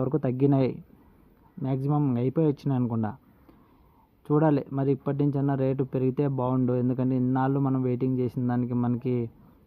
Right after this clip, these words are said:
కొంచెం సాటిస్ఫాక్షన్ ఉంటుందన్నమాట. ఓకే,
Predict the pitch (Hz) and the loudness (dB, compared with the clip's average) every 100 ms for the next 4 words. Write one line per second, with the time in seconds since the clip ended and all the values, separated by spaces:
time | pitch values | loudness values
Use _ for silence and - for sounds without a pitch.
0 | - 127 117 - 127 131 - 127 - 127 | -8 -6 -4 -4 -4 -4 -4 -8 -4 -2
1 | 120 117 117 110 110 110 - - - - | -2 0 0 -2 -2 -6 -10 -18 -20 -20
2 | _ _ _ _ _ 131 143 | _ _ _ _ _ -6 -2